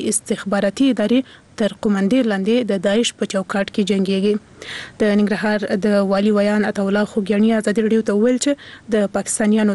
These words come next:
ترڅنګ د داعش په لیکو کې د تاجکستان او ځینو نورو هیوادونو اتباع هم شته چې هغوی هم په پاکستان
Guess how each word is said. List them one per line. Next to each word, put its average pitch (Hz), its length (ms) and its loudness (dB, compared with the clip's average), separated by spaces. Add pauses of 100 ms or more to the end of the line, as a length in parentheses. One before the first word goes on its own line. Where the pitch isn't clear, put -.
(100)
ترڅنګ 202 540 -2
د 202 180 2
داعش 214 260 0 (100)
په 208 140 0
لیکو 240 260 0
کې 269 200 0
د 202 200 0
تاجکستان 220 640 0 (360)
او - 20 0 (180)
ځینو 214 320 2
نورو 247 320 4
هیوادونو 202 540 0
اتباع 196 280 -2
هم 240 220 0
شته 269 180 -2
چې - 420 -6
هغوی 226 280 2
هم 269 220 4
په 190 120 -4
پاکستان 233 420 -2